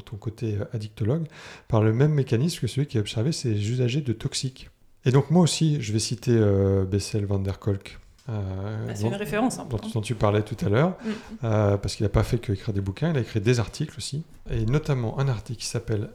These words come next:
Speaker 1: Inescapable Shock, Neurotransmitters, An Addiction to Trauma.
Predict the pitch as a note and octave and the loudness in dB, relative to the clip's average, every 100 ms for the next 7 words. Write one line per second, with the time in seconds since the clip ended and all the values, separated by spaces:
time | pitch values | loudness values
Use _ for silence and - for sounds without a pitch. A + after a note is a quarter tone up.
0 | - D3+ C3 - - - A2+ G#2+ G2+ F#2+ | -10 -4 -4 -4 -6 -2 -2 0 -2 -2
1 | - D3+ - - - _ - - _ _ | -2 -4 -4 -12 -18 _ -20 -20 _ _
2 | _ A#2 A#2 D#3+ D3+ - C3 - A2 B2+ | _ -2 2 4 2 0 -4 -2 -2 0
3 | D3 E3+ D#3+ - _ _ _ - A2 D3 | 0 0 -4 -12 _ _ _ -6 -2 0
4 | D3 - E3 F3 E3 C#3 - B2 G2 | -2 -2 -2 -2 -2 -8 -2 0 0